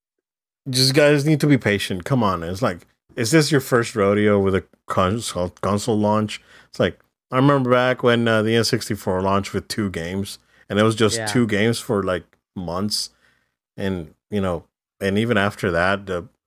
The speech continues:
Speaker 1: you know, it was very underwhelming. Um, it's not, it's not gonna be, it's not gonna be crazy like, um, P S four. The P S four,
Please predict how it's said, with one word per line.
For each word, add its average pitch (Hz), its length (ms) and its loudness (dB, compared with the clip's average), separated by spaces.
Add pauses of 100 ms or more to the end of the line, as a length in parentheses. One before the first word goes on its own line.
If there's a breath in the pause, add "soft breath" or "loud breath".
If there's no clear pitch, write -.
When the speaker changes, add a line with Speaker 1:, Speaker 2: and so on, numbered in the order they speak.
(120)
Speaker 1:
you - 100 -20
know, 92 220 -10
it 98 80 -2
was 107 260 0 (120)
very 101 340 0
underwhelming. 95 720 0 (720)
Um, 98 400 0 (1120)
it's 117 200 -2
not, 113 340 2 (200)
it's 113 200 -6
not 120 140 2
gonna 110 120 2
be, 92 280 0
it's 92 220 -10
not 101 80 -4
gonna 87 120 -4
be 82 120 -6
crazy 80 500 -10
like, 82 340 -4 (360)
um, 85 360 -8 (540)
P 120 100 2
S 98 100 2
four. 82 260 -4
The 92 100 0
P 127 200 0
S 120 100 0
four, 107 320 4